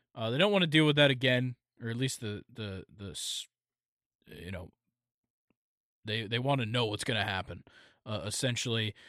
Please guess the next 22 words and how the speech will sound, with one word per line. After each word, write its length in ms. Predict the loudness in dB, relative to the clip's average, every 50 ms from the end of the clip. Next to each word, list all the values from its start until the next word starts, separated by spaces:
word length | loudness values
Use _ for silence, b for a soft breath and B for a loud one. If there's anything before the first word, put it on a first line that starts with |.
| b b b b b 0 _
But, 260 | 8 10 10 10 6 2 _ _ _ _ _ _ _ _ _ _ _ _ _ _ _ _ _ _ -8
uh, 40 | -4
at 380 | -2 -2 0 0 0 0 0 4
Real 260 | 6 8 8 8 8
Madrid 500 | 6 4 4 6 6 6 6 2 0 -4 -4
at 160 | -4 -4 -4
the 60 | -2
moment, 360 | -2 -2 0 2 0 0 0 -2 _ _ _ _ _ _ _ _ _ -10
uh, 260 | -6 -4 -4 -4 -4 -4
you're 180 | -4 -4 2
getting 280 | 2 4 4 4 2 0
stuff 360 | 0 4 6 6 6 6 4
saying 420 | 0 2 4 6 6 6 4 4
that 260 | 4 4 4 4 4 2 _ _ _ _ _ _ _ _ _ _ _ _ _ _ _ _ _ _ -10
Mbappe's 460 | -6 -2 0 0 0 2 0 2 4
already 180 | 4 4 4 2
agreed 380 | 0 -4 -6 -6 -6 -6 -6
to 120 | -8 -10 -8
terms 360 | -8 -6 -6 -6 -6 -6 -6
on 100 | -6 -6
a 60 | -4
contract. 580 | 0 0 0 0 0 -4 -8 -8 -10 -14 _